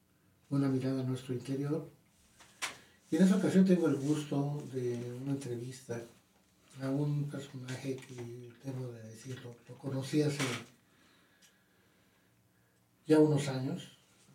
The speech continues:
No sabría decir si son veintitantos años. Y fue de las personas cuando yo dirigí aquel centro que les he platicado,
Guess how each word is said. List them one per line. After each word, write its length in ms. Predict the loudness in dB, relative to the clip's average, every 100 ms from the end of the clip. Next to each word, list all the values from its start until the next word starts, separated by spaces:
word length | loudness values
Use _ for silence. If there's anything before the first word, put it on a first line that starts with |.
| _ _ _ _ _ -6 -6 -6 _ _ -20 _ -20 _ _
No 180 | -18 -16
sabría 300 | -14 -14 -12
decir 320 | -10 -8 -8
si 100 | -10
son 580 | -10 -8 -8 -8 -14 -16
veintitantos 640 | -18 -18 -14 -12 -10 -12
años. 480 | -16 -14 -14 -16 -20 _ _ _ _ _ _ _ _ _ _ _ _ _ _ -20 _ _ _ -12 0
Y 960 | 6 6 6 6 4 4 2 2 0 6
fue 140 | 8
de 80 | 8
las 120 | 8
personas 420 | 2 0 2 0
cuando 220 | 0 0 2
yo 120 | 4
dirigí 400 | 2 -2 0 0
aquel 220 | 0 -2
centro 340 | -2 -2 -2
que 100 | -4
les 180 | -6 -10
he 40 | -12
platicado, 720 | -10 -10 -6 -4 -2 -4 -10